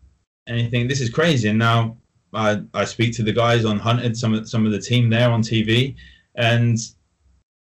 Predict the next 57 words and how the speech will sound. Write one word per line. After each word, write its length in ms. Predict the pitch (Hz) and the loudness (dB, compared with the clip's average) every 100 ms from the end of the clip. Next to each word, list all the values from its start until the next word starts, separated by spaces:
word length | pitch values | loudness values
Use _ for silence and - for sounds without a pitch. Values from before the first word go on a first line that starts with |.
| _ _ 123 | _ _ -4
that's 280 | 147 143 | -2 -2
when 160 | 147 139 | -4 -4
we 60 | 123 | -2
talk 200 | 135 120 | -2 -2
about 220 | 113 107 | -2 -2
connecting 320 | 110 120 - | -4 -4 -4
with 140 | 110 117 | -6 -2
people. 280 | 107 101 | -4 -4
Don't 220 | 95 131 131 | -2 -2 0
just 180 | 123 | -6
throw 200 | - 123 | 0 2
stuff 260 | 113 120 117 - 120 | 2 -2 -6 -12 -6
in 240 | 104 - | -4 -4
people's 300 | 110 104 90 | -6 -6 -6
face, 260 | 107 127 - | -4 -4 -4
but 140 | - | -2
also 240 | 127 120 | -2 0
believe 420 | 101 98 107 120 104 | 0 0 2 2 0
you 140 | 92 | -2
can 100 | 104 | -4
add 160 | 95 92 | -2 0
value 320 | 104 107 87 | 0 0 -4
to 120 | - | -10
them. 140 | - - - _ - _ _ | -16 -18 -20 _ -20 _ _
He 120 | 104 | 0
then 160 | 110 104 | 2 4
asked 240 | 107 110 | 2 0
me 340 | 110 107 104 - | 2 2 2 -2
if, 180 | 110 101 | -2 0
if 180 | 113 113 | 0 -2
I 120 | 110 | -2
could 140 | 110 95 | -2 -2
help 280 | 113 110 | 0 0
him 280 | 110 110 110 | 2 2 0
with, 160 | 117 110 | 0 -2
with 200 | 120 110 | 0 -2
some 140 | 110 98 | 0 -2
health 220 | 127 135 | -2 -2
side 200 | 90 87 | -6 -6
of 80 | 87 | -8
things. 300 | 80 85 90 | -8 -8 -6
And 180 | 95 90 - - - _ _ - | -6 -8 -18 -20 -20 _ _ -6
he 80 | |
had 100 | 98 | -4
just 140 | 104 - | -2 0
joined 200 | 113 101 | 2 2
a 60 | |
gym, 240 | 92 123 120 | 2 2 2
and 80 | 90 | -2
I 60 | |
just 120 | 98 | -4
said, 180 | - - - _ _ - - | -6 -8 -12 _ _ -20 -8
"Literally, 300 | 104 107 95 | -2 -2 -2
just 160 | 87 - | -8 -6
keep 180 | 95 | -8
it 120 | 85 - | -8 -8
fun." 260 | 87 69 | -8 -8